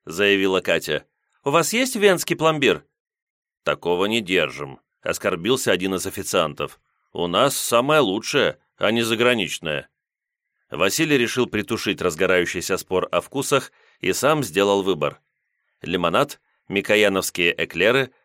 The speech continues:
а мороженое на ваше усмотрение. Катя, прояви патриотизм». Этот довод подействовал на всех девочек, и возражений не последовало. Действительно, как можно есть непонятный венский пломбир,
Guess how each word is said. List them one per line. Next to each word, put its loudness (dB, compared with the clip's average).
а 0
мороженое 2
на 2
ваше 2
усмотрение. -4
Катя, -2
прояви 2
патриотизм». -2
Этот 0
довод 4
подействовал 2
на 0
всех -4
девочек, -2
и -2
возражений 2
не -2
последовало. -2
Действительно, -2
как 0
можно 0
есть 0
непонятный -2
венский -2
пломбир, 0